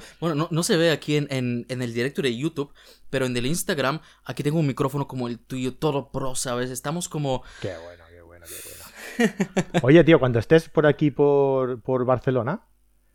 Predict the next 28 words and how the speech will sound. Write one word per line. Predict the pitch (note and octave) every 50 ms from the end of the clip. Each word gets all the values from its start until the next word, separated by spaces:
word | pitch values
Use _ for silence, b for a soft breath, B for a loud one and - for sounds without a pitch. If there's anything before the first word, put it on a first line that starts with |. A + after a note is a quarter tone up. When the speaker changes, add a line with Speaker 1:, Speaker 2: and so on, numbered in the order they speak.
| _ _ _ _ _ -
Speaker 1:
Sí. | - - - B2+ A#2 A#2+ C#3+ F3 F#3+ _ _ _ _
Speaker 2:
eh, | - C#3 C3 B2+ B2+ B2 A#2+ A#2+ A#2+ A#2 A#2 A#2 A#2 A#2 A#2 A#2+ A2+ A2 A#2 - -
tenemos | - A#2+ B2+ C3 -
que | - C3
hacerlo | - - A#2+ B2 B2+
en | A#2+
directo | G2+ G2 F#2+ F2 - - E2+
esto. | - - - - - _ _ _ _ _ _ _ _ _ _ _ _ _ _ _ _ _ _ _ _ _ _ _ -
Speaker 1:
Vale. | C#3 C3 A#2 G#2+ A2+ D3+
Speaker 2:
¿Eh? | G3+ - _ _ _ _ _ _ _ _ _ _ _ _ _ _ _ _
En | - G#2+ G#2
directo | G#2 G#2 A2 A#2+ - - D#3+
aquí, | C3+ A2+ A#2+ C3 D3 C3
grabándonos | A#2 G#2 G2 G2 G#2+ A2+ A#2 C3 C#3 C#3 A2
los | G#2
dos, | B2 C#3
Speaker 1:
¿Ponernos | C3 C3 C3+ C#3 C#3 C3+
Speaker 2:
cara | C3+ C3+
a | -
cara. | - C#3+
Speaker 1:
uno | C#3 C3+
al | C3+
lado | C3+ C3+ C3
del | B2+ B2+ F3
otro? | F3+ F#3 B3 A#3+ C4+ C#4+ D#4 D#4+ -
Speaker 2:
Sí, | - A#2 A2 A2+ G#2+
sí, | - A2
sí. | - - G2+ G#2